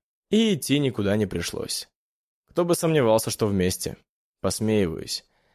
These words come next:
Перехватываю букет покрепче, второй вручаю Яне. "Давай ты моей дари, а я твоей. Свекрови, тёще, всё такое". "Это что за новости ещё, Воронцов?"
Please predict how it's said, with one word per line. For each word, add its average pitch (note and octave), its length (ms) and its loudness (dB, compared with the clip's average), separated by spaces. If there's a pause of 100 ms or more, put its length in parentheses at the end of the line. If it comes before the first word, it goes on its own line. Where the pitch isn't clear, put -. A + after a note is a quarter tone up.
(240)
Перехватываю C3+ 640 0
букет A#2+ 340 -2
покрепче, C3 760 0
второй G#2 340 2
вручаю F#2+ 500 2
Яне. E2 420 -6 (1200)
"Давай B2 380 4
ты - 260 0
моей B2+ 340 4
дари, F2+ 480 0
а A2 160 2
я C#3+ 160 4
твоей. E2+ 520 0 (260)
Свекрови, G#2 720 2
тёще, - 640 -2 (100)
всё - 160 -4
такое". D#2 420 -8 (1080)
"Это - 260 -6
что - 400 -4
за B3+ 180 0
новости C#4 680 -4
ещё, G2+ 320 -6
Воронцов?" D3+ 760 -4